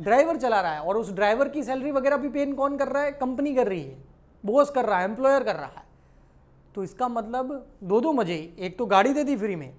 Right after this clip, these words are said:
और इसके अलावा ड्राइवर भी दे दिया साथ में, तो यहाँ पर अठारह सौ per month उस गाड़ी के, नौ सौ रुपये per month ड्राइवर की सैलरी, और ये दोनों मिलकर के जो आएगा अमाउंट वो, अ,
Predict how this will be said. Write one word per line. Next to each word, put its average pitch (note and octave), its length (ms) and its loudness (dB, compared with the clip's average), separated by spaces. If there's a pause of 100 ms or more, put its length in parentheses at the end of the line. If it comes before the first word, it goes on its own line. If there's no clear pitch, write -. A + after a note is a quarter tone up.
(440)
और G3+ 180 0
इसके A3 200 -6
अलावा B3+ 320 2
ड्राइवर A3+ 340 4
भी D#4+ 80 -2
दे D4+ 120 2
दिया C4 160 2
साथ E3+ 320 -6
में, C#3 200 -16 (260)
तो G#3 160 -2
यहाँ F3 260 -10
पर G3+ 140 -8
अठारह A3 500 -4
सौ B3+ 280 -8 (800)
per G#3+ 120 4
month A3 260 -4
उस F3 120 -10
गाड़ी F3 320 0
के, C#4+ 200 -6 (340)
नौ G3 200 -2
सौ A#3 180 -2
रुपये A3+ 200 -2
per G#3+ 160 0
month G3+ 200 -6
ड्राइवर E3+ 380 -6
की G3 160 -10
सैलरी, A#3+ 540 -2 (300)
और G3 160 -6
ये F#3+ 120 -4
दोनों G3 440 -2
मिलकर A3 560 2
के G#3 200 -2 (840)
जो F3+ 280 -2
आएगा G3 340 4 (100)
अमाउंट B3 400 2
वो, G3+ 500 2 (400)
अ, F3 280 0